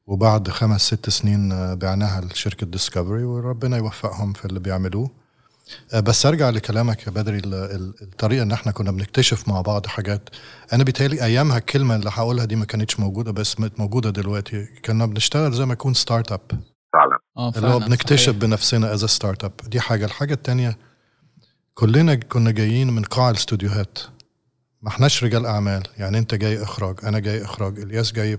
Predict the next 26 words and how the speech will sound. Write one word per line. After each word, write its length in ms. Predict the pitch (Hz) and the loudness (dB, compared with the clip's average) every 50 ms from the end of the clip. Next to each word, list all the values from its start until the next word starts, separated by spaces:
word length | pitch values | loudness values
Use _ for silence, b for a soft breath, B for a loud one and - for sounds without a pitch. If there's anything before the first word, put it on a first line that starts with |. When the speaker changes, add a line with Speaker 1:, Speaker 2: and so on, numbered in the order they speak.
| - - | -6 -8
Speaker 1:
من 60 | 110 | -8
الأوديو 420 | - - 110 113 104 104 107 101 | -2 0 0 0 2 0 -2 -2
واستوديوهات، 640 | 98 98 - - - 101 104 104 104 113 104 - - | -2 -4 -4 -4 -4 -4 -4 -2 -2 -2 -4 -4 -6
إدارة 220 | 101 104 110 104 | -4 -4 -2 -2
استوديوهات. 500 | 107 - - - 107 98 101 98 110 98 - B B B B B B B B B B B B B B _ - | -2 -4 -4 -6 -6 -6 -4 -6 -6 -6 -8 B B B B B B B B B B B B B B _ -4
آه، 200 | 113 107 107 107 104 107 - | -2 0 0 0 -2 -4 -8
معظم 360 | 117 120 139 180 208 156 147 | -6 -4 -4 -2 0 0 0
Speaker 2:
مظبوط. 120 | 131 120 113 | 0 0 -2
Speaker 1:
القنوات 540 | - - 127 113 113 117 127 131 123 - - | -2 0 2 2 4 4 2 2 0 -2 -2
أعتقد، 520 | 117 117 113 - - 110 - - 101 95 | -2 -2 -2 -2 -2 -4 -4 -4 -6 -2
على، 400 | 104 110 117 131 131 117 120 120 | -2 0 0 0 0 0 -2 -2
I 40 | 117 | -2
could 160 | - 151 151 | -2 -2 -2
be 140 | 131 127 117 104 | 0 0 0 0
wrong، 220 | 98 98 98 98 | 0 -2 -2 -4
يعني 160 | 98 98 98 104 | -4 -4 -4 -2
معظم 300 | 107 127 139 135 131 120 | 0 0 0 0 0 -2
القنوات 600 | 110 - - 123 107 104 110 117 120 - - - 120 | -4 -4 -4 -2 -2 0 0 0 -2 -4 -6 -4 -2
هي 280 | 117 113 113 110 107 | 0 0 0 0 0
رجال 280 | 101 104 101 113 113 120 | -2 -2 0 0 0 -2
أعمال 500 | 113 113 104 101 98 101 107 123 147 135 - - _ _ _ _ _ _ _ _ _ _ _ _ _ _ _ _ _ _ _ _ _ - 104 | -2 -4 -4 -2 -2 -2 -2 -2 -4 -6 -10 -18 _ _ _ _ _ _ _ _ _ _ _ _ _ _ _ _ _ _ _ _ _ -4 0
أو 220 | 98 101 107 110 | 0 2 2 2
investors 600 | 101 101 95 110 113 - - - 113 104 101 107 101 | 0 2 2 2 0 0 0 0 -2 -2 -2 -2 -6
أو 80 | 95 | -8
كده. 300 | 90 - - 110 120 127 127 _ _ _ _ _ _ _ _ _ _ _ - | -6 -6 -6 -4 -4 -4 -6 _ _ _ _ _ _ _ _ _ _ _ -6
ولكن 440 | 113 107 107 120 117 - 120 110 | -2 2 2 2 2 2 0 0